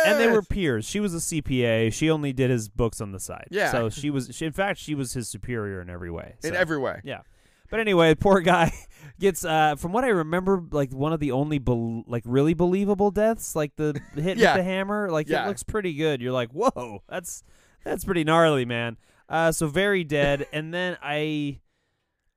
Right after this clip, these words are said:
Speaker 1: the, the, the accountant lady's gotta get her end too, but I don't even remember how that happened.
Speaker 2: I think she gets it with a bow and arrow or something, like a sh-, crossbow.
Speaker 1: Oh, yeah.
Speaker 2: Yeah.
Speaker 1: Yes,
Speaker 2: She
Speaker 1: she's
Speaker 2: goes back
Speaker 1: running
Speaker 2: there.
Speaker 1: away.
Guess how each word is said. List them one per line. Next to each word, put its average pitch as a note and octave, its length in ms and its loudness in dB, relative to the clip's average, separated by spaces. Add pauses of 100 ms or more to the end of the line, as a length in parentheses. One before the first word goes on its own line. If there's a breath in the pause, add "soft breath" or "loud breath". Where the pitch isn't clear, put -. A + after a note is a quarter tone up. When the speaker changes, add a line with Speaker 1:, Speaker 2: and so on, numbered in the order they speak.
(300)
Speaker 1:
the, F3+ 240 -4
the, F3+ 440 -2 (140)
the F#3 140 2
accountant F#3+ 420 -2
lady's C#3 300 0
gotta C3+ 260 0
get B2+ 180 -6
her C3 220 -2
end A#2+ 240 -4
too, D3+ 200 -2
but A#2 100 0
I B2 40 4
don't C#3+ 100 -2
even A#2 120 -6
remember A2 260 -4
how A#2 120 -4
that G#2 140 -6
happened. G2+ 320 -8
Speaker 2:
I F#3 60 -6
think G4 140 -6
she A4+ 120 -14
gets F#4 200 -6
it B3 60 -6
with G3 120 0
a C#3 100 2
bow E3 260 0
and C#3+ 100 -2
arrow F3+ 320 -2
or A#2+ 120 -2
something, B2 380 -6
like A#2 140 -6
a A2 80 -10
sh-, - 220 -20
crossbow. C#4+ 800 -2
Speaker 1:
Oh, C4 320 2
yeah. C#4+ 720 2 (120)
Speaker 2:
Yeah. G3+ 180 8 (120)
Speaker 1:
Yes, C#4+ 520 4
Speaker 2:
She - 160 0
Speaker 1:
she's G3 100 2
Speaker 2:
goes C4 120 8
back B3 100 8
Speaker 1:
running C4+ 180 6
Speaker 2:
there. G#3 200 8
Speaker 1:
away. A#3 400 8